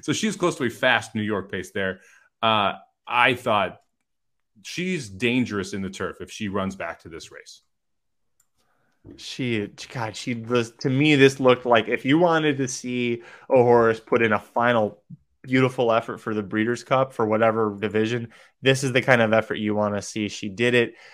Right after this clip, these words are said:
Speaker 2: with ease. She did everything the rider asked. I mean, if you bet her, never at any point were you questioning, is she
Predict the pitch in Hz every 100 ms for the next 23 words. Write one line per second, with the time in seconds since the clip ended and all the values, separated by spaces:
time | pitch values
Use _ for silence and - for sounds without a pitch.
0 | _ 107 101 - 151 156 143 - 120 123
1 | 123 117 120 110 104 107 104 104 - 120
2 | 120 117 - 107 104 101 98 - _ 113
3 | 131 208 180 185 160 107 - _ _ _
4 | _ 147 151 180 180 175 165 165 147 156
5 | 139 127 127 127 135 127 - 120 110 104
6 | 107 - 117 110 107